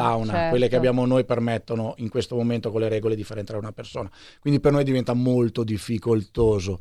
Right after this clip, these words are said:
Speaker 2: Mm.
Speaker 1: fare questa cosa qua. Idromassaggio, idem, tot persone a metro quadro, quindi anche lì dobbiamo un attimino valutare quante persone potrebbero starci,
Speaker 2: È
Speaker 1: perché
Speaker 2: molto grande la vostra vasca?
Speaker 1: Ma la vasca è un quattro per tre, diciamo che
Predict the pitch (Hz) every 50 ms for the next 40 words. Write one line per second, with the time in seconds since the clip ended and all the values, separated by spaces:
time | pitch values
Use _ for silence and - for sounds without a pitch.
0 | - 170 175 170 160 147 - - 131 120 117 117 123 120 113 110 95 - 110 98
1 | 92 101 92 98 98 - - 80 76 73 - - - - - - - - _ _
2 | _ _ _ _ - 175 165 185 175 175 180 180 165 - 175 170 165 160 147 127
3 | 139 143 147 143 135 120 120 110 101 104 - - 131 - 131 - 131 113 107 127
4 | 123 127 120 120 120 - 147 151 - 156 151 147 139 139 120 120 120 117 104 123
5 | 120 117 113 117 117 117 110 - 123 113 113 113 113 110 107 110 104 101 110 104
6 | 101 104 107 110 107 98 - 117 110 110 104 104 101 95 104 104 104 107 - -
7 | 101 95 98 101 98 - 127 120 113 - 113 117 107 - - 123 113 - 110 -
8 | 110 107 117 127 143 - - 104 98 98 95 - 104 - 202 196 202 202 220 233
9 | 208 - 196 175 165 160 165 165 170 160 175 175 - - 180 175 165 156 147 151
10 | - - - 190 190 135 139 139 151 170 185 160 135 - - 151 135 127 123 120
11 | 120 117 127 117 - - 117 98 113 107 104 - 107 104 101 98 95 87 - 101
12 | 101 107 104 95 - 110 101 95 98 95 92 92 92 95